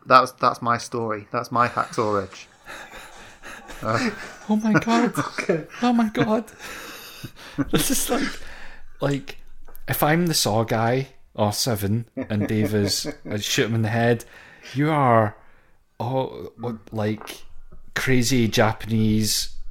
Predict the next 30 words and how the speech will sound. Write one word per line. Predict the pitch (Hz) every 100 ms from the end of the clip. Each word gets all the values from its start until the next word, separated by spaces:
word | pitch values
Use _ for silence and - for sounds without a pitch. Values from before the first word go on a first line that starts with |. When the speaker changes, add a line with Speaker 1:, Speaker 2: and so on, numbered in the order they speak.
| -
Speaker 1:
I've | 127 113
Speaker 2:
The | -
Speaker 1:
hack-, | 104
Speaker 2:
Ring. | 104 123
Speaker 1:
I've | 147 143
hacksaw | 170 175 - 151 135 127
Jim | 131 127
Duggan. | 127 120 107 110
Speaker 2:
<laughs> | - - - - - 147 170 - - - -
Yeah. | 330 - 392 - - - -
Speaker 3:
I | 156 240
was | 285
gonna | - 214 208
say, | - 247 190
what, | 165 180 -
Ichiro | 185 180 208 185 180
the | 165
Killer, | - 185 190 339 -
maybe? | 269 254 262 330 302 277
Speaker 1:
<laughs> | -
Speaker 3:
I, | 165 185
I, | 175 185
I, | - 190 196
I |
don't | 180 208 202
quite | 208 170
know | 185 202
at | 160
this | 180 185
point. | - - - 233